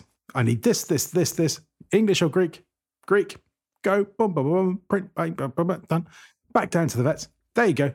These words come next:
there's your letter." "Oh, no, no, um, no, no, we still can't do it."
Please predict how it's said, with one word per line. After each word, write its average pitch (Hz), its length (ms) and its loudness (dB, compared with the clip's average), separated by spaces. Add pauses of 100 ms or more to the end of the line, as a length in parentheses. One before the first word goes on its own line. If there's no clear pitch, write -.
there's 135 180 0
your 107 80 -4
letter." - 220 -12 (1600)
"Oh, 120 460 0 (560)
no, 117 400 0
no, 101 240 -8 (400)
um, 107 440 -4 (140)
no, 110 200 0
no, 98 200 -6
we 131 140 4
still 113 220 -2
can't 95 320 -4 (420)
do 87 100 -2
it." 78 120 -8